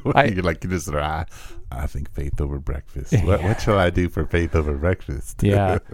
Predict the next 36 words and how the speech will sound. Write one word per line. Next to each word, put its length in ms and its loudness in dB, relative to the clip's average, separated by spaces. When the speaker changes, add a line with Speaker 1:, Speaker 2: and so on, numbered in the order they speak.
Speaker 2:
I 80 8
will 160 8
tell 160 8
you, 100 6
I 60 4
don't 140 6
know 100 6
why 360 6
I 100 4
did 220 0
this, 360 2
but 280 2
I, 300 2
I 40 0
went 200 2
and, 180 4
uh, 220 4
made 400 2
a, 220 2
put 180 2
a 40 4
logo 520 2
in 120 0
our 140 0
signature 800 -2
for 200 -4
the 220 -2
email. 480 -2
Speaker 1:
Oh, 180 8
nice. 420 4
Speaker 2:
I 40 4
don't 120 4
know. 160 0
Maybe 300 2
it 60 0
was 240 -2